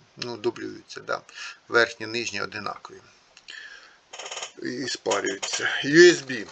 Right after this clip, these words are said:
найбільш поширений. Universal Serial Bus, тобто універсальний порт з'єднувач. Опис U S B порти — це, мабуть, найбільш поширений тип портів, які використовуються для підключення різних периферійних пристроїв. U S B порти.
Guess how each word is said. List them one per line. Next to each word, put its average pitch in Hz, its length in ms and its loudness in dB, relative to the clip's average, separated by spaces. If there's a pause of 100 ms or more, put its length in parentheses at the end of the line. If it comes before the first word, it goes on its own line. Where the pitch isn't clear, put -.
(180)
найбільш 139 500 -2
поширений. 143 720 0 (460)
Universal 147 800 4
Serial 135 920 2
Bus, 90 460 -2
тобто - 560 -10
універсальний 135 1000 -2 (920)
порт 143 320 2 (540)
з'єднувач. 101 840 -6
Опис 151 420 4
U 135 60 0
S 127 140 -2
B 151 120 -2
порти — 147 380 0
це, 156 140 -2
мабуть, 143 400 -4 (400)
найбільш 143 340 2
поширений 151 440 2
тип - 240 -4
портів, 143 420 -6
які 127 380 0
використовуються 127 720 -2
для 117 120 0
підключення 117 540 -2
різних 110 400 -4
периферійних 104 640 -6
пристроїв. - 460 -14
U 101 40 -4
S 110 120 -14
B 107 60 -10
порти. 98 340 -12